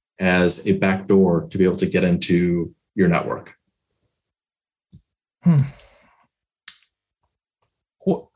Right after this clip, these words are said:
Speaker 2: okay. So obviously, uh, lots of pieces that you need to implement to start avoiding, uh, or at least plugging the holes that exist. Obviously,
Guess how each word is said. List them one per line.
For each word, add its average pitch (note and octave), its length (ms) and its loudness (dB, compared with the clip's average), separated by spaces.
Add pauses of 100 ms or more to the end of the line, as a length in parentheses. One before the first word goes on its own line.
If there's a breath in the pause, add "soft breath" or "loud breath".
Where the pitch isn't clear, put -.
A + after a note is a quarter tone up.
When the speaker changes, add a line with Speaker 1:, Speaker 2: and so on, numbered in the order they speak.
(440)
Speaker 2:
okay. C3 380 -4
So D#3 420 0
obviously, F3+ 640 0 (160)
uh, A#2 340 0 (560)
lots F3+ 400 2
of C#3+ 260 0 (100)
pieces D#3 420 4
that C#3+ 80 4
you B2 60 2
need C#3+ 140 4
to C#3+ 60 4
implement C#3 480 2 (200)
to B2 320 -4 (180)
start C#3+ 340 0
avoiding, C3+ 880 2
uh, A2 460 0 (360)
or B2 380 -4
at C3 120 0
least C#3+ 240 0
plugging D3+ 400 2
the B2 100 4
holes A#2 460 0
that A2+ 220 0
exist. A2 380 0
Obviously, A#2 560 0